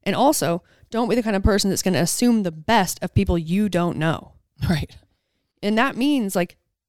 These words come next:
Speaker 1: because I, obviously all we have is information that we watch on, we watch on the news or we read in the news or whatever, now is on social media. Um, but you
Speaker 2: Oh my
Speaker 1: gotta,
Speaker 2: God,
Speaker 1: you
Speaker 2: some of
Speaker 1: gotta
Speaker 2: the social media posts, I
Speaker 1: it's
Speaker 2: just wanna,
Speaker 1: crazy.
Speaker 2: I just wanna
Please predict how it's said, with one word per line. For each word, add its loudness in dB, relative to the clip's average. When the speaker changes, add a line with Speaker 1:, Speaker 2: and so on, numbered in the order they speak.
Speaker 1:
because 2
I, -2
obviously 0
all 0
we 0
have 0
is 0
information 0
that 0
we -2
watch 0
on, -2
we 4
watch 0
on -10
the -6
news 2
or -4
we -2
read -2
in -6
the -2
news 0
or -10
whatever, 2
now 2
is 2
on 0
social 0
media. -2
Um, -2
but 2
you -2
Speaker 2:
Oh 0
my 2
Speaker 1:
gotta, 0
Speaker 2:
God, -4
Speaker 1:
you -2
Speaker 2:
some 0
of 2
Speaker 1:
gotta 2
Speaker 2:
the -2
social -4
media 0
posts, -2
I -10
Speaker 1:
it's 0
Speaker 2:
just -4
wanna, 2
Speaker 1:
crazy. -4
Speaker 2:
I -4
just -2
wanna -8